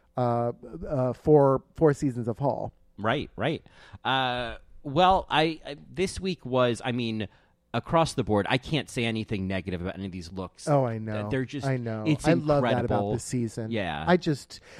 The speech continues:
Speaker 1: the, the amount of production value this added, I'd be surprised if they didn't give queens more money for this, um, or if, like, they had to rent it somehow. I don't know. But, like,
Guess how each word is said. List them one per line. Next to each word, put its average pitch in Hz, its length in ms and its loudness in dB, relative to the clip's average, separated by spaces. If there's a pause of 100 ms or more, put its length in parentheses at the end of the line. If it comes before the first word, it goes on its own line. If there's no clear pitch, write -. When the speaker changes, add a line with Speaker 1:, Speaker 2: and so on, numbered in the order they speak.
Speaker 1:
the, 226 340 4
the 214 140 4
amount 214 420 2
of 170 420 -2
production 175 580 2
value 147 720 4 (300)
this 151 180 0 (100)
added, 143 520 2
I'd 185 140 6
be 220 100 4
surprised 170 640 4
if - 80 -2
they 139 140 6
didn't 151 360 2
give 139 240 4
queens 139 500 0
more 131 220 2
money 143 380 4
for - 160 0
this, 143 500 2 (540)
um, 135 520 4 (100)
or 202 240 12
if, 160 120 4
like, 139 240 4
they 139 80 4
had 131 160 2
to 131 80 2
rent 170 300 6
it 165 120 4
somehow. 147 480 4
I 175 160 6
don't 143 180 6
know. 123 280 0
But, 143 160 2
like, 135 380 -2